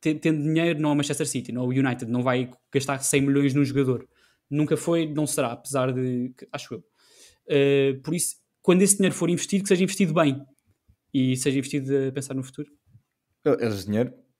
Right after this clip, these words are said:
Speaker 2: fizeram uma das maiores vendas, se não a maior venda da história este ano. Portanto, eh, acredito que estejam
Speaker 1: Rápido, muito rápido, Chelsea. Ehm, é uma equipa, é a equipa mais jovem de, da Premier League. Eh,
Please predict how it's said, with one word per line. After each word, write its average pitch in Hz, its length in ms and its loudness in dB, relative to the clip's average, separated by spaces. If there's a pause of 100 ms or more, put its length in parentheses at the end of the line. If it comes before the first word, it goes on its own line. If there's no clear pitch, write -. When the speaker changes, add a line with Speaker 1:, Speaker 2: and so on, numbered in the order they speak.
Speaker 2:
fizeram 101 600 -2
uma 107 180 -2
das 107 140 2
maiores 107 300 -2
vendas, 107 280 -4
se - 100 -10
não 104 80 0
a 101 40 0
maior 101 200 2
venda 104 240 -4
da 117 80 -2
história 90 560 -4
este 90 240 -10
ano. 85 240 -10
Portanto, 87 480 -20
eh, 92 240 -16 (460)
acredito 85 460 -14
que - 60 -20
estejam 92 400 -14 (100)
Speaker 1:
Rápido, 143 520 6
muito 190 200 2
rápido, 185 380 4
Chelsea. 139 420 -2 (580)
Ehm, 151 1000 2 (360)
é 170 60 4
uma 180 100 8
equipa, 196 220 2
é 180 40 4
a - 20 6
equipa 180 200 2
mais 180 140 2
jovem 180 180 2
de, 165 240 2
da 156 80 0
Premier 156 280 2
League. 127 340 -2 (280)
Eh, 147 480 4